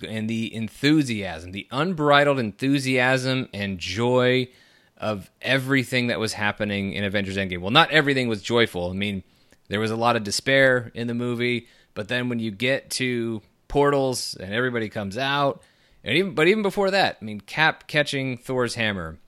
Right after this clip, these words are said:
and then the showdown between Cap and Thanos and all of his army, and then the heroes come out of the portals, and just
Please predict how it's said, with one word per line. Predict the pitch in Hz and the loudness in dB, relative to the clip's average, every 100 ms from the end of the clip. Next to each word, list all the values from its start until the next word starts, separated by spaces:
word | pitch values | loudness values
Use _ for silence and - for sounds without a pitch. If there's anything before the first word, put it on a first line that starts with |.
| _ _ _ _ _ - | _ _ _ _ _ -8
and | 110 | -2
then | 123 139 | 0 0
the | |
showdown | 123 135 131 127 123 | 0 0 0 0 -2
between | 120 - 120 | -4 -6 -6
Cap | 117 120 117 | -2 -2 -2
and | 110 | -4
Thanos | 110 117 117 113 | -2 0 0 -2
and | 110 | -2
all | 110 110 | 0 0
of | |
his | 110 104 | -2 -4
army, | 101 90 85 | -4 -6 -8
and | |
then | 101 | -6
the | 131 | -6
heroes | 127 131 127 | -2 0 0
come | - 120 | -2 -4
out | 117 | -4
of | |
the | 110 | -4
portals, | - 110 101 - | -6 -6 -6 -8
and | 117 113 | -8 -6
just | 117 139 | -4 -6